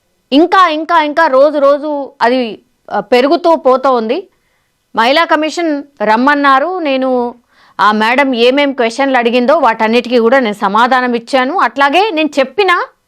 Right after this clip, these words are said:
ఆ రోజు ఆ సందర్భంలో నేను ఇలా మాట్లాడాల్సింది కాదు, చాలామంది మహిళలు నొచ్చుకున్నారు, సారీ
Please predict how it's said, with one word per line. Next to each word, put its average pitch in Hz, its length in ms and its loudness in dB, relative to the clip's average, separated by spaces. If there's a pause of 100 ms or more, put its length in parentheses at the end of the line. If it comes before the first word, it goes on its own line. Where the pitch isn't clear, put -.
(460)
ఆ 247 200 4
రోజు 349 320 0
ఆ 339 220 2
సందర్భంలో 311 720 -2
నేను 269 400 -6 (580)
ఇలా 254 180 2
మాట్లాడాల్సింది 294 920 0
కాదు, 277 460 0 (1080)
చాలామంది 302 520 0
మహిళలు 269 460 0
నొచ్చుకున్నారు, 269 760 -2 (760)
సారీ 330 580 0